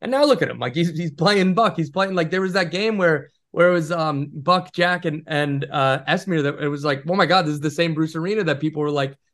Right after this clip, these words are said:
"He will never play young <laughs> players." And all of a sudden he's playing three kids that are eighteen years old. Like,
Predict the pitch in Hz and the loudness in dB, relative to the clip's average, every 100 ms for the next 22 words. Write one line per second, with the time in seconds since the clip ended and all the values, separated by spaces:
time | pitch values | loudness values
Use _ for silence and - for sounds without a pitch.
0 | _ - 160 143 156 156 160 156 139 151 | _ -2 0 2 2 2 2 0 -2 -2
1 | 147 160 226 165 139 123 139 143 147 151 | 0 -2 0 0 -2 -4 -6 -4 0 0
2 | 143 160 143 139 147 139 143 147 156 143 | 0 -2 -2 -4 -4 -4 -6 -4 -2 2
3 | 143 139 139 147 131 131 202 165 131 127 | 4 4 2 -4 -4 -2 0 2 0 -2